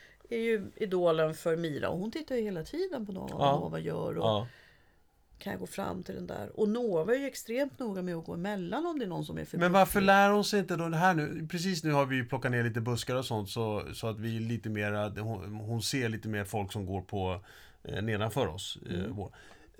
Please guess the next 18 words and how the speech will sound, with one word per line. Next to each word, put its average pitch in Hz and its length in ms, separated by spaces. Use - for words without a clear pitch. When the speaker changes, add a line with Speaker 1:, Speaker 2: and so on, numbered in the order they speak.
Speaker 2:
Nova, 165 580
hon 202 180
skäller 208 340
ju 143 80
inte 120 180
och 110 80
har 98 180
sig, 73 340
utan 139 200
hon 185 140
bara 170 160
ligger 170 300
liksom 135 240
och 123 60
lyfter 123 240
på 117 140
ett 117 100
ögonbryn. 123 640